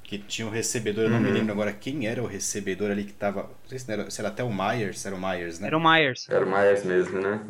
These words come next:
Speaker 2: Hum.
Speaker 1: Que tava livre na endzone e o Newton parecia o Curupira ali, não sei que,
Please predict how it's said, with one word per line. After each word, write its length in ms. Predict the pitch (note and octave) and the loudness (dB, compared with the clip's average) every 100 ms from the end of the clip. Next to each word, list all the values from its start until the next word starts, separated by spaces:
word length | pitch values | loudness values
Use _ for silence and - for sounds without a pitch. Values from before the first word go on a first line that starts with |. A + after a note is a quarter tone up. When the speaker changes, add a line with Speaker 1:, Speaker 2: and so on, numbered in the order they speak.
| F#2+ | -4
Speaker 2:
Hum. 140 | F2 | -2
Speaker 1:
Que 60 | - | 0
tava 420 | - B2 C#3 B2+ | 2 4 2 -2
livre 560 | G#2+ A#2+ F3+ A3 F#3+ D#3+ | -4 0 2 4 4 2
na 140 | C#3 | 2
endzone 600 | B2 G2+ A#2 C3+ F#3 - | 0 -2 -2 0 0 -2
e 220 | D3+ D#3 D#3+ | 0 0 2
o 260 | D3+ C3+ | 2 2
Newton 420 | A2+ D3+ - F3+ | 2 0 -2 -4
parecia 500 | E3 D3 D3 B2+ - | -2 -2 0 -2 -4
o 40 | E3 | -6
Curupira 680 | - G#3+ C#4+ - E3 C#3 G#2+ | -6 -6 -8 -8 -4 0 0
ali, 140 | G#2+ | 0
não 140 | G#2 | -4
sei 180 | - D#3 | -6 -8
que, 240 | - - | -10 -14